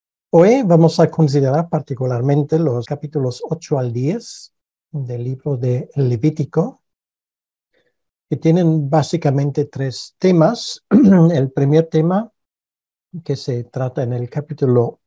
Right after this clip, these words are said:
ocho es el tema de la consagración de Aarón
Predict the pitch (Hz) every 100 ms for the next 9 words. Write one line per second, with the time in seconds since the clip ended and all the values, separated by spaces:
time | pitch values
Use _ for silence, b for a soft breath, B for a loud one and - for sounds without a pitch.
0 | _ 170 165 170 170 - 143 - 139 120
1 | 143 135 143 143 - _ _ _ _ _
2 | 139 123 120 _ - 147 - 123 113 120
3 | - 135 123 156 143 135 - 139 131 131
4 | 131 160 226